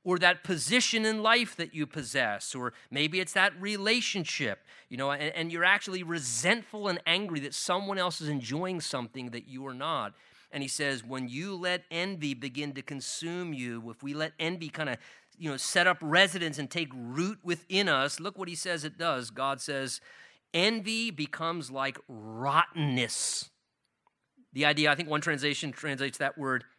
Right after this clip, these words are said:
cancerous to the bones. The idea, again, is a wrong heart attitude,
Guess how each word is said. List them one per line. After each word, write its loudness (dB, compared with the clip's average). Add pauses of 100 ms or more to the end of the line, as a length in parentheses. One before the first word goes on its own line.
(160)
cancerous 0 (480)
to -10
the -6
bones. -6 (560)
The 4
idea, 8
again, 4
is -2
a -2
wrong 2
heart 4
attitude, 0